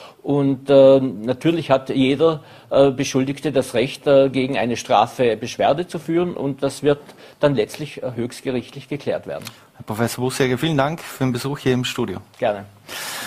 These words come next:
Speaker 2: So, meine Damen und Herren, und wir machen jetzt hier gleich einen fliegenden Wechsel. In der Zwischenzeit ist nämlich auch Landeshauptmann Markus Wallner im Vorarlberg Live-Studio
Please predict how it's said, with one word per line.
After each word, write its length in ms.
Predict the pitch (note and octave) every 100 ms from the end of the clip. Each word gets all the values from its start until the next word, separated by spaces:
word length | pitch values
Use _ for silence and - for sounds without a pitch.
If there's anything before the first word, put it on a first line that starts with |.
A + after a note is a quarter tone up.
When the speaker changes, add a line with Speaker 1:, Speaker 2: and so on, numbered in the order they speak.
| D#3+
Speaker 2:
So, 220 | - - E3
meine 200 | D3 B2+
Damen 260 | B2 B2
und 100 | A#2+
Herren, 200 | A#2 A2
und 220 | A2+ A#2+
wir 100 | B2
machen 300 | C#3+ B2+ -
jetzt 140 | B2 -
hier 200 | C3 B2
gleich 500 | G#2 A#2+ B2+ C3+ -
einen 280 | A#2 A#2 A2
fliegenden 560 | - B2+ B2+ A2+ A2
Wechsel. 360 | A#2+ D3 - C#3+
In 100 | B2+
der 100 | A#2+
Zwischenzeit 640 | - D3+ C3+ - B2+ -
ist 320 | C#3+ C3 -
nämlich 440 | A#2+ B2 B2+ A#2 -
auch 240 | A#2 A2+
Landeshauptmann 600 | G2+ A#2 B2 B2 - A#2
Markus 480 | A2 G#2 - A#2 -
Wallner 300 | G2 A#2 A#2+
im 120 | A2
Vorarlberg 360 | G#2 G#2+ G#2+ G2+
Live-Studio 680 | G2+ G#2+ - A#2 A2+ A#2